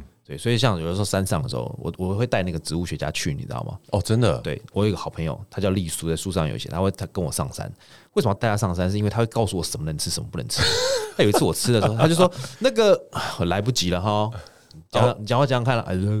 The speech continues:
Speaker 2: 哦，真的哦。
Speaker 1: <laughs> 对，舌头肿起来。
Speaker 2: 所以就像是神农尝百草一样的概念就对了。
Speaker 1: 对，因为有的时候它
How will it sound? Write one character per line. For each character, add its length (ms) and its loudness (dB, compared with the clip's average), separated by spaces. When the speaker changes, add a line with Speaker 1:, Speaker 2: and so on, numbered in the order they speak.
Speaker 2:
哦， 100 2
真 180 4
的 160 8
哦。 320 4
Speaker 1:
<laughs> 120 -2
对， 100 4
舌 80 2
头 100 6
肿 220 2
起 120 2
来。 260 -2
Speaker 2:
所 120 4
以 40 6
就 100 4
像 220 4
是 340 4
神 240 4
农 240 4
尝 240 0
百 180 4
草 240 0
一 100 0
样 160 2
的 100 -6
概 240 -2
念 180 -2
就 140 0
对 180 -4
了。 160 -6
Speaker 1:
对， 220 2
因 60 2
为 100 4
有 140 4
的 40 4
时 80 0
候 80 6
它 160 2